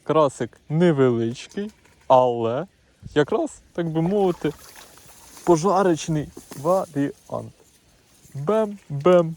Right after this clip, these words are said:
бем. Хоча, знаєте, як невеличкий.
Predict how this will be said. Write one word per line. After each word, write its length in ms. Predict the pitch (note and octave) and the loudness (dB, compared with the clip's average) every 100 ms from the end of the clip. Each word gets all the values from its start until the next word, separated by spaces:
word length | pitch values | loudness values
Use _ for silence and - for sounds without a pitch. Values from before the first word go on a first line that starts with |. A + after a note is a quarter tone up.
| - | -10
бем. 300 | C#3 C3+ C3 A#2+ - | -6 0 0 -2 -18
Хоча, 500 | - - B3 - - | -6 0 0 2 0
знаєте, 600 | F#3 F#3+ A#3+ G3+ E3+ - | 0 0 2 0 -2 -6
як 320 | F3+ F3+ - D#3 | -2 0 0 2
невеличкий. 920 | D3+ C#3 C#3+ C3+ C3 C3 - D3 | 0 2 0 0 -2 -4 -8 -6